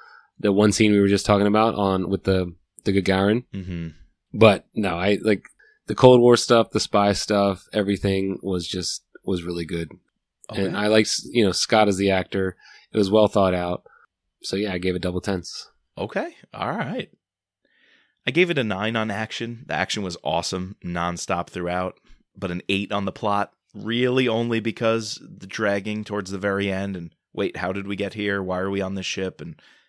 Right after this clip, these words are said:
Speaker 2: how did you escape from this little room?" And yeah, so we talked about it, but eight out of ten, still love the plot, was bought in, and especially I loved the Gary Lawler Dark Knight operations, the spy versus spy of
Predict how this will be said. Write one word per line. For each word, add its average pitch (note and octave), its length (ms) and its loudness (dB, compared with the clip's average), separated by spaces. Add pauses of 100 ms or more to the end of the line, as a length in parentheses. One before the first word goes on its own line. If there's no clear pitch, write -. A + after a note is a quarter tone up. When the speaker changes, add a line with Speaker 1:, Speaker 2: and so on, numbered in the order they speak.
(100)
Speaker 2:
how F#2 140 -4
did G2 140 -4
you G#2 100 -2
escape F#2+ 320 -4
from G2+ 140 -10
this F#2 160 -10
little F#2 220 -6
room?" F#2+ 360 -4
And E2+ 160 -12 (1000)
yeah, G#2+ 180 -2 (120)
so F#2+ 360 -2 (240)
we A2 100 -2
talked E2+ 260 -4
about E2+ 220 -8
it, D#2+ 80 -12
but - 180 -10 (140)
eight E3 160 6
out B2+ 80 6
of G2+ 60 -4
ten, F#2 200 -4
still F2+ 460 -2
love F#2+ 300 0
the F#2+ 60 -4
plot, F2 320 -4
was F2 140 -8
bought F2 260 -2
in, E2+ 240 -6
and F2 120 -6
especially G#2 680 -4
I F2 60 -4
loved E2+ 420 -2 (1000)
the F2+ 140 -8
Gary F2 300 2
Lawler E2+ 480 -4 (360)
Dark F2 260 -4
Knight F2 320 -2
operations, E2+ 840 -6
the D#2+ 140 -14
spy E2+ 340 -4
versus D#2+ 260 -8
spy D#2+ 320 -4
of D#2+ 240 -10